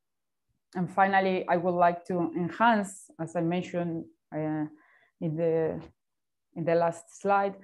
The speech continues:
the participation of the engineer, engineers is, uh, in specific the development of the control software of the telescope by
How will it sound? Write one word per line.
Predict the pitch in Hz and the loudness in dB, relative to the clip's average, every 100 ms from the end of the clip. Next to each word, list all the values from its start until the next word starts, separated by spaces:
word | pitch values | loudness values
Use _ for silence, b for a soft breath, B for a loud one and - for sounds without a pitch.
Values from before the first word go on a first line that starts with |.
| B B - | B B 0
the | 165 | 2
participation | 175 170 170 180 - 165 196 190 190 180 | 4 2 0 -4 -4 -2 0 0 -2 -4
of | - 156 - | -2 -6 -2
the | 156 160 151 - | -2 0 -2 -4
engineer, | 156 - 160 208 226 240 - - | -8 -6 -2 0 2 0 -2 -6
engineers | 180 190 190 196 247 247 262 262 - - - 262 | -6 -4 0 4 4 6 4 0 -10 -16 -10 -4
is, | - 202 160 - - | -2 -2 -6 -12 -14
uh, | 160 160 151 151 | -8 -4 -4 -4
in | 160 156 | -6 -6
specific | - - 170 208 202 - 208 - b b b b - | -8 -6 -4 -4 -6 -8 -8 -20 b b b b -18
the | 156 175 170 160 156 | -2 4 6 6 4
development | 165 175 208 208 190 180 | 4 6 6 4 2 0
of | 175 | 0
the | 165 | -2
control | 165 151 185 | -2 2 2
software | 175 - 254 254 233 220 | 2 4 2 6 4 4
of | 214 202 | 2 0
the | 202 | 0
telescope | 208 214 208 - 214 208 - | 2 0 -2 2 2 2 -4
by | 170 165 160 | 2 2 2